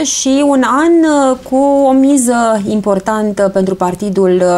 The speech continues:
uh, uh, care, iată, v-a, v-a încredințat această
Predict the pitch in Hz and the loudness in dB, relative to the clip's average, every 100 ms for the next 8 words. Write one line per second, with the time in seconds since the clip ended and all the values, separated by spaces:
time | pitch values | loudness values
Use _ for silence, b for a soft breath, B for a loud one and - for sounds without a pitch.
0 | 175 175 - - - - - - 185 185 | 0 -4 -8 -14 -14 -18 -14 -6 -2 0
1 | 175 175 165 185 - 196 185 202 202 175 | 2 0 -2 -10 -4 -2 0 0 -2 -6
2 | - 180 175 175 175 170 180 180 185 180 | -6 -8 -4 -2 -2 -2 -4 -2 -2 -2
3 | 180 190 180 175 175 170 - 175 160 | -2 -2 -4 -4 -4 -4 -4 -2 -2